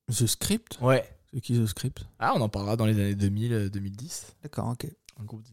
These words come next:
Speaker 2: années deux mille, un groupe, euh, pop, pop, euh, ouais, pop folk. Euh, ouais,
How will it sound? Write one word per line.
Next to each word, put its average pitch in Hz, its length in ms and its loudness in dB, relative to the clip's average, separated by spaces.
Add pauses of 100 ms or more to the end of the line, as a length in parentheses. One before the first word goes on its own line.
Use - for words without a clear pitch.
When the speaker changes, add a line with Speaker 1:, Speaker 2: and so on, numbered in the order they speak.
Speaker 2:
années 101 100 -20
deux 98 100 -20
mille, 110 160 -18
un 107 100 -6
groupe, 107 180 -6 (180)
euh, 92 240 2 (360)
pop, 123 200 -2 (340)
pop, - 160 -8 (220)
euh, 92 240 -2
ouais, 98 220 -12 (160)
pop 107 160 -12 (100)
folk. - 340 -8 (1600)
Euh, 101 640 6
ouais, 120 200 8